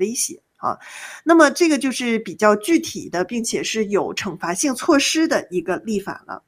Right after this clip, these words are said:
那么这个跨国镇压哈，听起来就是好像，呃，有点不可思议啊，中共这个手怎么伸得这么长啊，就伸到美国来了，可以直接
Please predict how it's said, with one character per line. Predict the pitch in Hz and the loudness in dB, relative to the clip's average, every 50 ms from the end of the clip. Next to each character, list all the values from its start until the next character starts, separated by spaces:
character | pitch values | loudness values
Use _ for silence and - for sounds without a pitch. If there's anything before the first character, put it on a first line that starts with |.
| _ _ _ - | _ _ _ 0
那 | 370 | 2
么 | 403 415 381 | 4 4 4
这 | - 381 349 | 4 2 4
个 | 320 285 277 | 4 2 2
跨 | 277 - - - 370 330 277 | 0 -2 -4 0 0 2 0
国 | 220 - 185 180 202 | 0 0 0 0 0
镇 | 220 - 330 302 240 214 196 | 0 0 -2 -2 -2 -2 -4
压 | 190 175 180 180 185 | -4 -4 -4 -4 -4
哈， | 190 165 156 156 | -2 -2 -2 -2
听 | - - 302 320 359 | -2 -4 -4 -4 -2
起 | 302 220 | 0 2
来 | 196 190 190 | 4 4 2
就 | 190 233 226 | 0 -2 -6
是 | 214 - 226 214 208 196 185 170 - - _ _ | -4 0 2 2 2 2 0 -2 -4 -8 _ _
好 | _ - - 165 | _ -4 -4 -2
像， | 180 - 262 240 226 202 190 - _ _ _ _ _ _ _ _ _ | 0 0 0 0 0 -2 -4 -8 _ _ _ _ _ _ _ _ _
呃， | - 214 202 190 | 2 2 4 4
有 | 190 208 233 | 4 4 2
点 | - 277 202 - | 2 2 0 -2
不 | 262 | -6
可 | - 247 202 | -8 -8 -8
思 | 196 - - 226 247 | -8 -8 -10 -6 -4
议 | 277 277 233 | -2 0 2
啊， | - 185 185 | 4 2 2
中 | - - 285 302 302 | 2 0 -2 0 2
共 | 349 339 294 262 | 2 2 2 2
这 | 277 | 0
个 | 277 294 320 | 0 0 0
手 | - 226 165 - - 196 | 0 -2 -4 -4 -4 -4
怎 | 196 - 214 175 | -4 -4 -6 -6
么 | 185 | -6
伸 | 196 - - 302 294 | -6 -2 0 0 2
得 | 302 302 285 | 2 0 0
这 | 370 370 | 0 0
么 | 349 | 0
长 | 233 - - - 247 240 190 | 0 -2 -4 -6 -6 -4 -2
啊， | 196 208 196 180 | 2 2 2 2
就 | 190 233 226 | 0 -2 -6
伸 | - - 277 277 | -6 -4 -4 0
到 | 302 302 277 | 2 2 2
美 | 233 208 156 | 0 -2 -4
国 | - 196 - | -2 0 2
来 | 214 190 196 220 | 2 2 2 2
了， | 269 285 285 | 2 0 0
可 | 277 - 285 | -2 -4 -6
以 | 269 233 208 | -4 -4 -6
直 | - 254 | -8 -10
接 | 233 247 254 254 254 254 254 262 294 | -10 -6 -4 -2 -2 -2 -2 -4 -8